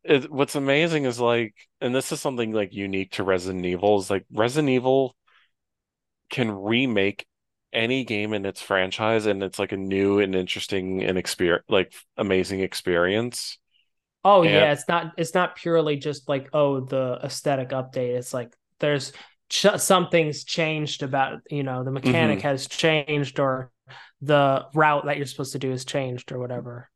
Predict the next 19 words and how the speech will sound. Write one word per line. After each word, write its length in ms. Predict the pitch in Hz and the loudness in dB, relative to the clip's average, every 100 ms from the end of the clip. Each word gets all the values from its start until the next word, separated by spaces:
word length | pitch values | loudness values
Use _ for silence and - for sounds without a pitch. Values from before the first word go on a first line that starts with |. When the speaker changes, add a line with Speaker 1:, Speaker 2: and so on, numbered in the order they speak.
| _ | _
Speaker 1:
Yeah, 380 | - 123 110 101 | 4 6 8 6
they, 220 | 98 104 | 6 4
they 200 | 98 110 | 4 2
switch 460 | 101 - 110 101 - | 2 0 0 0 -2
puzzle 380 | - 117 117 110 | 0 2 4 4
locations 800 | 113 110 117 110 104 113 107 104 | 2 0 -4 -4 -4 -6 -6 -2
around, 640 | 101 101 101 101 101 98 | 2 2 4 4 2 2
they 120 | 95 | -2
change 460 | 92 - 104 98 - | -2 -4 -4 -4 -6
some 180 | 92 90 | -6 0
room 360 | 107 120 113 | 2 4 4
layouts 480 | 113 110 107 110 - | 4 4 4 2 -2
around, 680 | 107 107 101 101 101 101 98 | 0 2 4 2 2 0 -2
they 120 | 92 - | -4 -4
add 440 | 80 92 101 107 104 | -2 2 2 2 -4
some 340 | - 107 104 | -8 -6 -6
stuff 320 | - 107 98 | -2 0 2
that 140 | - - | 2 2
only 480 | 101 104 101 98 | 2 2 0 -4